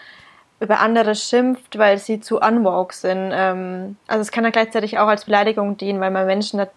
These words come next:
dadurch auch natürlich auch kategorisieren kann, indem man sie eben als nicht woke beschreibt,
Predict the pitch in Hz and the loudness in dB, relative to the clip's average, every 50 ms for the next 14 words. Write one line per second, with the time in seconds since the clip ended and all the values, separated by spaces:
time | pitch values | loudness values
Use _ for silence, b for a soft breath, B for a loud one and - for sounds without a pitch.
0 | _ _ _ _ _ - 208 208 208 - - 208 202 202 196 190 - 202 196 196 | _ _ _ _ _ 0 0 0 2 0 0 0 0 0 -4 -2 -2 -4 -4 -2
1 | - 190 190 - - - 208 190 196 - 208 202 196 196 180 180 202 233 240 220 | -2 -2 -2 -2 -4 -4 -4 -4 -2 -2 -2 -2 -2 -4 -4 0 2 2 2 2
2 | 208 - 214 190 196 214 240 247 B B B B B B B B B B B B | -2 -2 -2 -2 0 0 -2 -4 B B B B B B B B B B B B
3 | B B B B _ - 214 208 196 214 214 214 208 202 196 214 214 214 208 202 | B B B B _ -2 0 2 2 4 4 4 2 2 0 -2 -2 0 2 0
4 | 196 190 - 214 214 214 - - 202 196 196 196 - 190 190 - - 196 196 196 | 0 0 -2 -4 -4 -4 0 2 2 2 2 0 -6 -10 -10 -4 0 2 4 4
5 | 196 190 - - - | 2 0 -2 -10 -18